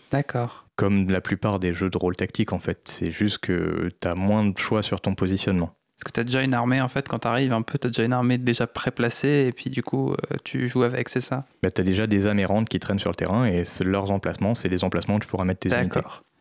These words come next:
Speaker 1: Et du coup, les, les ennemis, ils attaquent comment ? Ils, euh, ils suivent un, un petit chemin, euh, prédéfini, euh, comme un tower defense ou...
Speaker 2: Les ennemis suivent un chemin prédéfini que tu peux voir si tu passes, euh, sur eux en surbrillance.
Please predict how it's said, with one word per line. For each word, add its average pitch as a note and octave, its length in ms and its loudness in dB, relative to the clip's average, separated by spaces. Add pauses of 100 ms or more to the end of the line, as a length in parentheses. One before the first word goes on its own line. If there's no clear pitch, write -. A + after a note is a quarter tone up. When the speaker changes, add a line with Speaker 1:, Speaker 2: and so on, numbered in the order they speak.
(160)
Speaker 1:
Et C3+ 80 2
du C3 120 0
coup, F3 120 2
les, C#3 260 4
les B2+ 160 2
ennemis, C#3 220 6
ils C#3 80 4
attaquent - 260 -2
comment ? B2 480 2
Ils, A#2 200 -2
euh, A#2 340 -2
ils A#2+ 200 -4
suivent A#2+ 240 0
un, A#2 240 0
un A#2 120 0
petit - 160 -6
chemin, B2 460 2
euh, A#2 60 -4
prédéfini, B2+ 760 0
euh, A#2 300 0
comme A#2+ 280 -2
un A#2 220 -2
tower B2 320 -2
defense D#3+ 720 -2
ou... C3 140 -2
Speaker 2:
Les G#2+ 380 2
ennemis B2+ 220 4
suivent B2+ 200 0
un A2 80 2
chemin A2 200 0
prédéfini G#2 480 2
que A#2+ 100 0
tu - 140 -4
peux G2 100 0
voir G2+ 240 2
si - 140 -2
tu G2 140 -2
passes, - 300 -2
euh, F2+ 120 2
sur G2 240 0
eux G2 40 2
en F#2+ 80 2
surbrillance. F#2+ 600 0